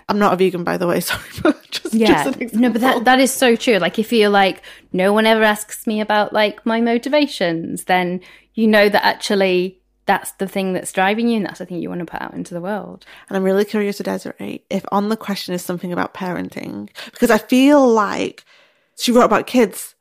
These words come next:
Speaker 1: and motherhood, and it's something she's pulled away from now. And if enough, there's,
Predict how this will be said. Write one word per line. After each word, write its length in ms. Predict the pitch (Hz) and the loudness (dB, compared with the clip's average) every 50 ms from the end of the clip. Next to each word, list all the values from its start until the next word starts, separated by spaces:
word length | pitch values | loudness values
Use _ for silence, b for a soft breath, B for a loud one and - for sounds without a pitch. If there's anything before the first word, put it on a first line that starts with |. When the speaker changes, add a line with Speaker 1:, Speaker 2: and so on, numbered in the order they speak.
| - | -6
Speaker 1:
and 100 | - 208 | -4 0
motherhood, 480 | 208 220 208 180 180 185 180 - - - | 0 0 0 0 -2 -2 -4 -4 -6 -6
and 120 | - 196 | -6 -6
it's 100 | 190 165 | -6 -4
something 240 | - 226 214 208 208 | -4 -4 -2 -2 -2
she's 160 | 190 208 196 | -2 -4 -6
pulled 220 | - - 196 185 185 | -4 -2 -2 -2 0
away 220 | 160 175 185 190 | -2 -2 -2 -4
from 200 | 185 - 196 190 | -4 -6 -8 -8
now. 380 | 196 - - - - - - B B B B B B | -8 -10 -12 -12 -12 -14 -14 B B B B B B
And 180 | - 196 196 196 | -2 0 2 2
if 220 | 185 180 - - - - | 2 0 0 -4 -12 -10
enough, 520 | - 202 202 208 208 214 226 220 214 - - | -6 -2 -2 0 2 4 4 4 2 -2 -4
there's, 280 | - - 214 202 - | 0 0 0 0 0